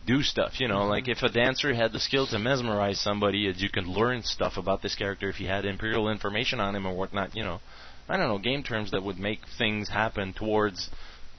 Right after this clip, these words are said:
Speaker 1: this is a Star Wars universe. You know there's gonna be Imperials, you know there's gonna be rebels, you know there's gonna be smugglers and criminals and all sorts of stuff like that. So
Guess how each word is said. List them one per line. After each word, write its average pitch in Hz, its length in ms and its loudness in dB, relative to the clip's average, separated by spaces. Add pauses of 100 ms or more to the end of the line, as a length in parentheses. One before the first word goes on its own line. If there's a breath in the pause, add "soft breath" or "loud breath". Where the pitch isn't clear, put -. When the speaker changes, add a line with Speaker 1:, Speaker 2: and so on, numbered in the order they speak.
(1120)
Speaker 1:
this 139 160 -2
is 127 80 0
a 120 60 2
Star 131 240 6
Wars 117 180 4
universe. 101 560 0
You 110 140 0
know 127 180 6
there's 120 160 0
gonna 117 160 2
be 117 120 2
Imperials, 110 520 0
you 98 100 -2
know 110 180 4
there's 110 140 0
gonna 110 160 0
be 107 120 0
rebels, 104 360 2
you 101 140 -4
know 104 200 2
there's 104 180 -2
gonna 107 200 0
be 101 120 -2
smugglers 113 680 2
and 95 360 -2
criminals 120 560 4
and 104 140 0
all 101 120 2
sorts 131 320 -2
of 104 60 -4
stuff - 260 -2
like 92 160 -4
that. 98 240 2
So 98 300 2